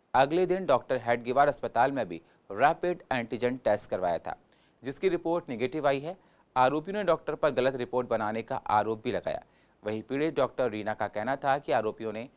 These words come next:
अपनी, उन्हें अपनी दूसरी रिपोर्ट दिखाई ही नहीं। डिस्पेंसरी में शोर शराबा सुनकर पड़ोसी मौके पर पहुंचे और डॉक्टर और अन्य कर्मचारियों को बचाया।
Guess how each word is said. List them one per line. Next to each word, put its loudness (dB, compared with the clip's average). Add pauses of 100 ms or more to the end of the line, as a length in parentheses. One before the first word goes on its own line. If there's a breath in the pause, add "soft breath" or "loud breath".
(580 soft breath)
अपनी, -2 (420)
उन्हें 0
अपनी -2
दूसरी -4
रिपोर्ट -4
दिखाई -4
ही -6
नहीं। -10 (440 soft breath)
डिस्पेंसरी -2
में -2
शोर 0
शराबा 4
सुनकर 0
पड़ोसी -2
मौके -4
पर -2
पहुंचे -4
और 0
डॉक्टर 0
और 4 (160)
अन्य 0
कर्मचारियों 0
को -6
बचाया। -2